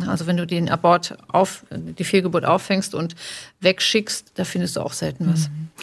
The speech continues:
Speaker 2: Du hattest vorhin bei Männern, äh, die Mikronährstoffe angesprochen. Ähm, ich denke, bei Frauen ist das auch nicht so ganz unwesentlich. Was würdest du den Frauen diesbezüglich raten?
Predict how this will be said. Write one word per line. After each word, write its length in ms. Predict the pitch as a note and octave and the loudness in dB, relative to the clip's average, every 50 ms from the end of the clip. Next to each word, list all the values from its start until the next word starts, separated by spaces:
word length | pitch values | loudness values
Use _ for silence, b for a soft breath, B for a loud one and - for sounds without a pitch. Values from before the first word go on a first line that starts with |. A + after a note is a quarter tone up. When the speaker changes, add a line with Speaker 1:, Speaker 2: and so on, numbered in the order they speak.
| B B B B B - | B B B B B 0
Speaker 2:
Du 40 | |
hattest 240 | F#3+ F3+ F3+ E3 - | 2 2 2 0 -2
vorhin 260 | - - F3+ F#3+ G3 | 0 2 2 4 4
bei 140 | G3+ G3 F3 | 4 2 2
Männern, 540 | E3 D#3 D3 E3 F#3 G3 G3 G3 F#3+ F#3+ F#3 | 2 0 0 0 0 0 0 0 0 0 -2
äh, 180 | - F3+ F3 E3 | -2 -4 -4 -2
die 80 | E3 | 0
Mikronährstoffe 960 | D#3+ D#3+ E3+ - - - A3+ A3+ A#3 G#3+ G#3 G#3 G#3 G#3 - - G3 G3+ - - | 0 0 0 -2 -4 -2 0 2 2 4 4 2 2 0 -2 -4 -6 -6 -4 -2
angesprochen. 1300 | G3+ G3 G3 F#3+ F#3 - A#3 G#3 F#3+ F#3+ G3 G3+ G#3 G3 - - _ - F#3 F#3 - G#3 G3+ F#3+ F#3+ F#3 - | -2 -2 0 -2 -4 -4 -2 0 0 2 2 2 0 0 -2 -6 _ -6 -6 -2 2 2 2 4 2 0 -2
Ähm, 420 | A3 G3 F3+ F3+ F3+ - - G#3 | -2 -2 -2 -2 -2 -2 -2 -4
ich 120 | F#3 - | -4 -2
denke, 180 | - E3+ F3+ F#3 | -2 0 0 0
bei 160 | F3 E3+ E3 | 0 -2 -4
Frauen 320 | E3 - - D#3+ E3+ F#3+ F#3+ | -4 -4 -4 -2 -2 -2 -2
ist 140 | G#3 - | -2 -4
das 80 | F3 F3+ | -8 -6
auch 120 | - G#3 | -2 0
nicht 160 | F3+ F#3 F#3 - | 0 0 0 0
so 120 | - F#3+ | -2 -2
ganz 240 | G3 G3 F#3+ F#3+ - | 0 0 0 -2 -2
unwesentlich. 880 | - G3+ G3+ G3+ G3+ G3 F#3 F#3 F#3 F#3+ F#3+ F#3 - F#3 F#3 - - - | 0 4 6 6 6 6 4 2 2 2 2 0 0 -2 -4 -4 -8 -10
Was 460 | - F#3 F3+ F3+ F#3+ F#3 - - - | -8 -6 -4 -2 -2 -2 -4 -4 -4
würdest 260 | G3 F#3 F#3 F3+ - | -4 -4 -4 -4 -4
du 60 | - | -2
den 180 | F#3 F3+ F#3 F3+ | 0 0 0 0
Frauen 460 | - - - F3 F3 F3+ F3+ F3+ F3+ B B B B B B B B _ - | -2 -4 -2 0 2 4 4 4 2 B B B B B B B B _ 0
diesbezüglich 840 | F3+ - - - F3+ - - - F3+ - - F3+ F3 - - - - - | 0 2 0 -2 -4 -4 -2 -4 -4 -2 -2 -2 -2 -2 -6 -10 -14 -14
raten? 800 | F#3+ - D#3+ D3 D3+ D3+ D3+ - - D#3 D3+ D3+ D3+ D3 D#3 | -6 -2 0 0 0 -2 -2 -4 -2 -2 -2 0 -2 -2 -4